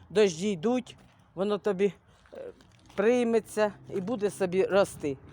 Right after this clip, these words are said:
А весна є весна. Оце тільки з оцим, з оцією бідою, от я не знаю, що мені, чого вона от тьмяніє, от так вон. Чи вона,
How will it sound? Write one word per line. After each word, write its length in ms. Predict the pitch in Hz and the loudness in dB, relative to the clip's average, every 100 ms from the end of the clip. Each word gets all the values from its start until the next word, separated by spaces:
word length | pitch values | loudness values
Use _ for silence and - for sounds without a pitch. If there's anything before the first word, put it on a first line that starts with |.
| - - - | -20 -20 -4
А 120 | 175 | 2
весна 380 | 226 233 262 269 | 2 2 2 2
є 160 | 226 202 196 | 2 0 -2
весна. 480 | 196 - 147 131 131 - - - - - | -6 -4 -8 -8 -10 -18 -20 -20 -20 -16
Оце 220 | 196 254 | -8 -8
тільки 280 | 233 214 240 - - 185 | -8 -2 -2 -2 -14 0
з 100 | 247 | 2
оцим, 400 | 254 196 170 - - - - - 180 | 2 2 2 0 -12 -20 -20 -16 -6
з 100 | 262 | -4
оцією 640 | 262 277 233 175 170 160 | -2 0 4 4 4 2
бідою, 540 | 151 170 175 165 160 | -2 0 4 4 2
от 80 | 170 - | 0 2
я 160 | 185 - - - - | 2 0 -12 -16 0
не 200 | 208 202 | 4 4
знаю, 440 | 170 185 170 170 | 4 2 4 2
що 280 | - - 214 | -2 2 4
мені, 320 | 190 190 185 - - | 4 2 0 -6 -18
чого 300 | - 247 247 | 2 8 8
вона 300 | 202 175 175 | 8 4 4
от 140 | 170 170 - - - | 4 2 -4 -20 -14
тьмяніє, 800 | - 226 240 190 156 143 147 143 | 0 4 4 4 0 0 0 2
от 180 | 147 - | -2 -4
так 280 | - 143 - | -2 -2 -2
вон. 220 | 151 143 - 110 | -6 -6 -10 -6
Чи 140 | 180 | -2
вона, 240 | 190 220 | 0 0